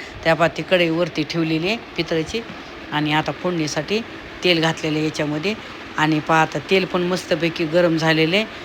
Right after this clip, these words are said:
तर त्याच्यात मोहरी घातलेली आहे पहा. आणि मोहरी पण छान फुलली. मोहरी फुलल्याच्या नंतर काय केलं, त्यात जिरं घातलेले. जिरं पण फुललं आणि मी लसूण कट करून घेतला, ठेचून नाही घेतलेला, कारण दाताखाली लागली छान लागते चव. आणि लसूण पण फुलला, कढीपत्ता घातला आणि त्यानंतर आपण कट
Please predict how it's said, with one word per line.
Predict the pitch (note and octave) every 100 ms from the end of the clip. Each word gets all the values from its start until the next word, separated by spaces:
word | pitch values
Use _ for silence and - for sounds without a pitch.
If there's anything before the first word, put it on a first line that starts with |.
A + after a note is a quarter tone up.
| - -
तर | D3
त्याच्यात | E3+ E3 D#3+
मोहरी | F3+ F3+ E3
घातलेली | D#3 D3+ D#3 D3+
आहे | D3
पहा. | D3 C3 - - - -
आणि | D#3 D#3+ D#3+ D#3+
मोहरी | F3+ G3
पण | G3+ F#3+ E3+
छान | F#3+ F#3
फुलली. | - F#3 F3+ A3 G#3+ - - -
मोहरी | F#3 F#3+
फुलल्याच्या | E3 F#3 F3 E3+ E3+
नंतर | F3 E3
काय | D#3+ E3+
केलं, | E3 E3
त्यात | F3+ E3+
जिरं | E3+ F#3 E3+
घातलेले. | E3 D#3 D#3 D#3+ G#3+ - - - D#3+
जिरं | E3 F3+
पण | E3+ F3
फुललं | - F3+ F#3+
आणि | F3+
मी | F3 F3
लसूण | - E3
कट | - G3+
करून | - F#3 F3
घेतला, | E3 E3+
ठेचून | D#3 F3+ F3 E3
नाही | D#3+ D#3
घेतलेला, | D#3+ E3 E3+
कारण | E3 D#3 D3+
दाताखाली | E3+ D#3 D3+ D3+
लागली | D3+ C#3+ -
छान | D#3+
लागते | D3+ C#3+ -
चव. | C3+ F#3 G3+ - - - - -
आणि | D3+
लसूण | E3+ E3 E3
पण | E3+
फुलला, | D#3+ F3 E3+ F3+ - - -
कढीपत्ता | F#3 F3+ F3 E3+ D#3+
घातला | D#3 D#3+ F#3+
आणि | F3 E3 D#3
त्यानंतर | F3 E3 D3+ D#3
आपण | D#3
कट | D3+ F#3